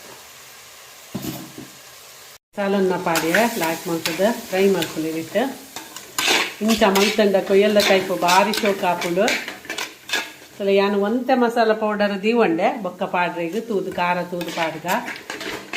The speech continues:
ಅವಲ ಬೋಡ ಹಾಪುಣ್ಣಿಕ್ ಏತ್ ಬೋಡು ಏನ್ ಆತೇ ಪಾಡ್ದೆ.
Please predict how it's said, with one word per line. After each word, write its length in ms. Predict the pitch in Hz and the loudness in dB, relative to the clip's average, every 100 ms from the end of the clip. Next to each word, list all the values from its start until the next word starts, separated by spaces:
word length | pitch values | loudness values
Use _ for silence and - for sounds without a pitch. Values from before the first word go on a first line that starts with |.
| - - - - - 185 | -8 -8 -14 -16 -12 -6
ಅವಲ 100 | 180 | -4
ಬೋಡ 340 | 175 175 220 | 2 4 6
ಹಾಪುಣ್ಣಿಕ್ 500 | 220 - 185 185 202 | 4 4 0 0 2
ಏತ್ 240 | 196 208 | 0 0
ಬೋಡು 240 | 208 208 202 | -2 0 2
ಏನ್ 220 | 196 196 | 2 0
ಆತೇ 340 | 180 190 220 | -2 -4 -4
ಪಾಡ್ದೆ. 600 | 214 190 160 160 196 262 | -2 0 0 -2 -4 -4